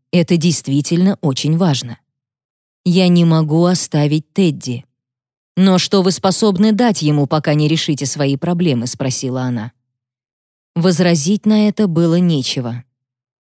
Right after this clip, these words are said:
Тео, «Вы помните первый раз, когда вы пришли ко мне?» добавила она.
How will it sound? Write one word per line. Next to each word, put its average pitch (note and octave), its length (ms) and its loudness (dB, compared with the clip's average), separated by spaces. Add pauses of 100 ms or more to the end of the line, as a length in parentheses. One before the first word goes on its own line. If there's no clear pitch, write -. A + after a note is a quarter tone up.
(320)
Тео, D#3 460 2 (560)
«Вы F3 300 2
помните A#3 640 2
первый E3 540 2
раз, G#3+ 280 0
когда D3 280 0
вы D#3+ 140 0
пришли F3 400 -2
ко B2 140 -6
мне?» B2 220 -2
добавила B2+ 560 -4
она. A2+ 300 -8